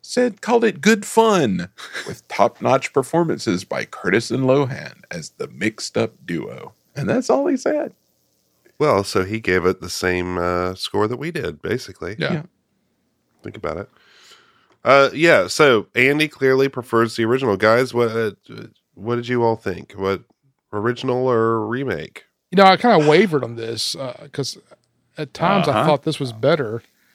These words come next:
Speaker 3: and then it, I didn't, like, I looked, I thought back at the original, and the whole s-,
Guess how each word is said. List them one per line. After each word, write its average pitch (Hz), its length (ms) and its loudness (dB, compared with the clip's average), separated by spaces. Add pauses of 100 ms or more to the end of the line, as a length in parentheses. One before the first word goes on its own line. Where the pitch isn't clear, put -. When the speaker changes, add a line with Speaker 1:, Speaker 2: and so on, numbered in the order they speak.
(340)
Speaker 3:
and 131 100 -8
then 127 180 -6
it, - 160 -14 (640)
I 139 100 -4
didn't, 170 360 0
like, 147 160 -6
I 156 60 2
looked, 175 260 0
I 180 60 -6
thought 208 260 2
back 180 140 6
at 156 80 -4
the 147 100 2
original, 147 400 2
and 135 140 -2
the 143 80 -2
whole 165 140 2
s-, - 200 0